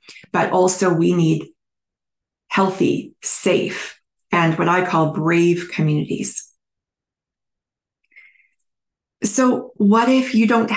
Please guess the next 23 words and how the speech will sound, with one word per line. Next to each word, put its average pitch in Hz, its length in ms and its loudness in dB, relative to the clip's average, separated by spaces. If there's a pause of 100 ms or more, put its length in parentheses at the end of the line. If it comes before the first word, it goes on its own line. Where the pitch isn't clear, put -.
(120)
have, 220 480 -2 (480)
you 208 160 6
know, 196 340 0 (220)
people 208 380 2
in 208 120 6
your 202 160 6
local 190 340 -2
community? - 680 -4 (1600)
What 208 540 0
if 202 560 2
you 214 420 2
have 220 500 0
been 202 540 4
working 208 420 2
your 202 180 4
butt 214 220 0
off 185 300 0
to 202 100 -4
grow 202 340 2
into 202 520 2
a 190 80 2
healthier 190 800 0
self? - 480 0